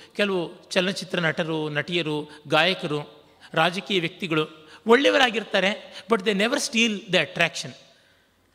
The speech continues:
ಪಾಪ ರಾಹುಲ್ ದ್ರವಿಡ್ ತರಹ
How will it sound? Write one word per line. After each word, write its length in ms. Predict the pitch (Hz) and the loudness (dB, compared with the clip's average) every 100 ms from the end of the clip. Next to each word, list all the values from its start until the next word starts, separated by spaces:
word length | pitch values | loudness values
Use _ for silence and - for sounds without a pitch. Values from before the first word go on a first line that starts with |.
| _ _ | _ _
ಪಾಪ 220 | 220 220 214 170 180 - - - _ _ - | 0 4 4 4 0 -10 -20 -20 _ _ 2
ರಾಹುಲ್ 360 | 185 202 226 | 2 4 0
ದ್ರವಿಡ್ 260 | 190 175 151 | 0 -2 0
ತರಹ 320 | - 135 131 | -2 0 -2